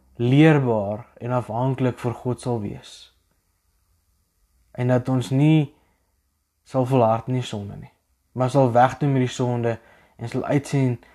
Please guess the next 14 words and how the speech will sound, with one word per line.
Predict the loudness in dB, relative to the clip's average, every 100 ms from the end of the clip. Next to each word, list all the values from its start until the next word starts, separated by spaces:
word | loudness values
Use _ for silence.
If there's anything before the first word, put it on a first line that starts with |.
| _ _ _
na | -4 0 0 0
'n | -2 -2
nuwe | 0 2 4
lewe | 2 0 -2 -2 -4
in | -6
God. | -10 -18 -20 _ _ _ -14
Omdat | -10 -6
ons | -4
ons | -2
vertroue | -4 0 4 4 2
in |
hom | 0 -4
gestel | -10 -10 -12
het, | -12